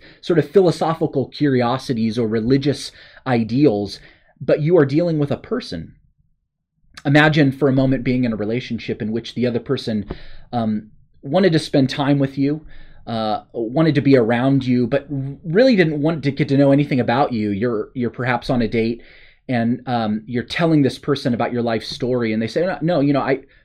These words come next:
I like to be around you, but I don't actually want to know anything about you."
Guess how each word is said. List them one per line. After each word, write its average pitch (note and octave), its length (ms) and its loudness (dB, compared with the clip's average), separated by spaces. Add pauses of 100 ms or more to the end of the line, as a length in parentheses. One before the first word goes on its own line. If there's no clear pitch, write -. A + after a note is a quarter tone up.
(180)
I F3+ 60 4
like A3 160 6
to G3 80 2
be F3 140 6
around C#3+ 420 4
you, A2+ 160 2
but B2+ 240 -4
I B2+ 140 0
don't C#3 280 2
actually C#3+ 360 0
want B2 160 -2
to B2+ 100 -8
know A#2 200 -2
anything A#2+ 340 -4
about G2+ 340 -4
you." F2+ 240 -10